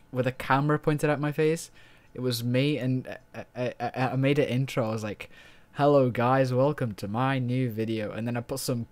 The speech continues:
boss music at the end of it and, like, faded the screen away. And I was so proud of it.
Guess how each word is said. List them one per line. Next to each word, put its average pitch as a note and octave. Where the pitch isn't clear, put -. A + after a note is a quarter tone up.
boss C#3+
music C3
at C#3
the B2+
end C3
of C3+
it D3+
and, A#2
like, G#2+
faded A#2
the G#2+
screen A2
away. G2
And A2
I A2+
was A#2
so C#3+
proud A2+
of G#2+
it. G2+